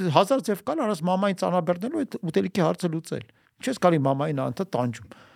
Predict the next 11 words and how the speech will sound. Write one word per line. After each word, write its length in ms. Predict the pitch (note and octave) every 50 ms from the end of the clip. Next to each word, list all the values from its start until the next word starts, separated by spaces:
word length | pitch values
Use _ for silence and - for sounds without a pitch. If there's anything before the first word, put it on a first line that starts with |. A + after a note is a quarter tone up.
| - - _ _ _ _ _ _ _ _ _ _ _ _ _ _ _ _ _ _ _ _ _ _ _ _ _ _ -
Ու, 120 | G#3 A#3 - - _ -
ու 140 | G#3+ A3 - - _ _
այդ 320 | - G#3 A3+ A3+ - - - - _ _ _ _ _ _ _ _ _ _ -
մտածողությունը 880 | D#3 D3+ - F#3 F3+ D#3 - F3 D#3 F3+ E3+ - - C#4+ G4 G4 D4+ G3+ E3 - -
ինքը 300 | - - F#3+ F3+ - G#3+ - -
իսկապես, 560 | - D#3 - - F#3+ F3+ - A3+ A#3+ A#3+ - - - _ _ _ _ _ _ _ _ _ _ _ _ _ _ _ _ _ _ _ _ -
այսպես 260 | - - F3+ D#3+ -
ասեմ, 400 | C3 A#2+ A2+ - A#2+ B2 C3+ - - _ _ _ -
այն, 280 | - F3 G#3 F3+ C3+ A2
որ 320 | A2+ C#3 D#3 C#3 G#2+ A2+ - -
դու 240 | A#2 G2+ A#2+ D#3+